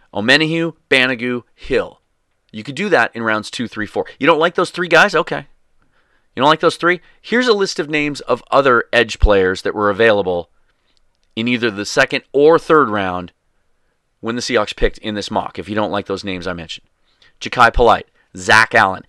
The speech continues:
Anthony Nelson, Chase Winovich, DeAndre Walker, L J Collier, Jalen Ferguson.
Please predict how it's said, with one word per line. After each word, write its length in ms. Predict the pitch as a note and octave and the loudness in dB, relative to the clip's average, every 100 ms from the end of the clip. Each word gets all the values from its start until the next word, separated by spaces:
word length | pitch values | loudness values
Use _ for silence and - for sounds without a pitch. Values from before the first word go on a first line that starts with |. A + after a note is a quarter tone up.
| _ _ | _ _
Anthony 360 | A2 A#2+ C3 A#2+ | -6 -6 -4 -4
Nelson, 440 | A#2 G#2+ G2 - - | 0 -2 -2 -12 -10
Chase 320 | - B2 - | -4 -2 -2
Winovich, 460 | C3 B2 F2 - | -2 -2 -4 -12
DeAndre 440 | - G#2+ A#2+ B2+ A#2+ | -8 0 4 6 6
Walker, 300 | A#2+ A2 - | 6 4 -2
L 140 | - A#2+ | -2 0
J 180 | B2 A#2 | 0 2
Collier, 480 | - B2 G#2+ F2 - | 4 4 2 -4 -2
Jalen 320 | A2+ B2 A#2+ | 0 0 -2
Ferguson. 480 | C3+ G#2+ G#2 F2 | -2 -2 -6 -12